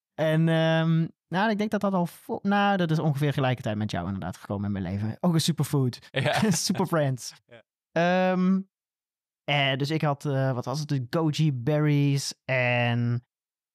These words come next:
Speaker 1: dat
Speaker 2: Kombucha?
Speaker 1: Nee, dat bestond toen nog niet. Althans, in mijn leven. Ehm, dat groene touwenpoeder. Touwen,
Speaker 2: Touwengras?
Speaker 1: touwengas. Ja.
Speaker 2: Ah, ja.
Speaker 1: Jezus, dat was smerig.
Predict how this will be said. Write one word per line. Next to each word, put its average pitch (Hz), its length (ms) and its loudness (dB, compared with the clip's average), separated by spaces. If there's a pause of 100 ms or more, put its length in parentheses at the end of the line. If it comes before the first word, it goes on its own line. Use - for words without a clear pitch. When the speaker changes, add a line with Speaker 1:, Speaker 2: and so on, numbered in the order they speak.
Speaker 1:
dat - 260 -8
Speaker 2:
Kombucha? 139 640 -4 (160)
Speaker 1:
Nee, 151 340 2
dat 127 160 -4
bestond 156 360 0
toen 170 140 0
nog 165 140 2
niet. 160 220 0
Althans, 110 420 -2 (420)
in 127 120 0
mijn 123 180 2
leven. 139 400 2 (240)
Ehm, 120 1500 2 (340)
dat - 300 -12
groene 165 480 0
touwenpoeder. 117 760 -4 (120)
Touwen, 139 400 -2
Speaker 2:
Touwengras? 160 360 0
Speaker 1:
touwengas. 139 500 -2
Ja. 131 300 0 (180)
Speaker 2:
Ah, 110 140 -8
ja. 117 180 -14
Speaker 1:
Jezus, 110 480 -8
dat 143 140 0
was 160 120 2
smerig. 175 520 0